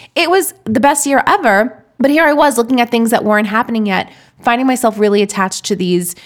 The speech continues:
specific goals that I had in mind for myself that maybe just weren't meant to happen at the time, right? Maybe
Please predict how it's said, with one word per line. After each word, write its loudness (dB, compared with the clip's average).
specific -2
goals 4
that 0
I 2
had -2
in 0
mind 0
for -2
myself 0
that 2
maybe 0
just -2
weren't 0
meant -4
to -8
happen -4
at -6
the -12
time, -6
right? 0
Maybe 2